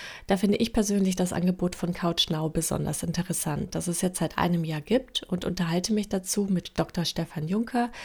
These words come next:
der einer der Gründer und fachlicher Leiter von Couch Now ist. Zu seinem Ausbildungshintergrund: Er ist Diplompsychologe,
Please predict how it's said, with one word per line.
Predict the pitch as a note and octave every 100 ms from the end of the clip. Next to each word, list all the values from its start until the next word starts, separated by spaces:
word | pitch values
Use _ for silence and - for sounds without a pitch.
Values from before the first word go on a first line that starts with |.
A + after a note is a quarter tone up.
| -
der | -
einer | F3+ F3
der | D#3+
Gründer | D3+ - A3 A#3+ A#3
und | E3+
fachlicher | - D#3+ - F#3 F#3
Leiter | E3 D3+ D3+ D#3+
von | - E3
Couch | E3 D#3 - E3+
Now | D#3
ist. | - D#3 - - _ - _ _ _ _ _ _ _ _ -
Zu | F#3
seinem | F3 D#3 D#3
Ausbildungshintergrund: | - - - A#3 A#3 - A#3 A3+ - B3 D4+ -
Er | F3 -
ist | F3
Diplompsychologe, | F3+ - - A#3 - A#3 A#3 A#3 A#3 A#3